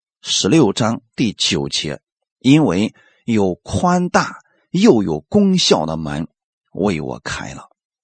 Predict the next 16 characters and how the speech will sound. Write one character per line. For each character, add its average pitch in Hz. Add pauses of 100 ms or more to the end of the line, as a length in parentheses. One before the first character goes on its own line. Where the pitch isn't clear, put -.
(260)
并 127
且 78 (300)
反 85
对 147
的 76
人 67 (400)
也 71
多。” - (1300)
原 113
来 98 (680)
在 131
以 107
弗 190
所 92
地 120
区， 135